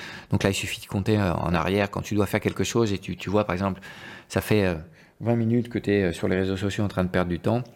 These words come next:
Tu sais très bien qu'il faut que tu écrives un, un email important au niveau du boulot. Il suffit dans ta tête de compter cinq, quatre, trois,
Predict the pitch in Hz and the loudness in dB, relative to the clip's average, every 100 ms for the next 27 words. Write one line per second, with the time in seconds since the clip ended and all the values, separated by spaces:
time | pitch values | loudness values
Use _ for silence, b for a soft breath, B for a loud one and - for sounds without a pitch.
0 | B B - - - - 107 107 107 104 | B B -10 -4 -2 0 2 2 0 -2
1 | - 98 - 90 - 107 95 85 - 104 | -4 -4 -4 -4 0 2 2 0 0 2
2 | 107 104 98 90 - 104 98 87 92 95 | 4 4 2 -2 -2 0 2 2 2 4
3 | 92 90 - 104 131 B B B 117 - | 4 4 4 4 2 B B B -2 0
4 | 135 156 123 110 113 107 95 90 90 87 | 2 4 4 4 2 2 0 0 -2 -2
5 | - 113 98 - - - 110 101 - - | 0 0 0 -4 -14 -4 -2 -2 -8 -20
6 | _ - - 101 | _ -6 0 0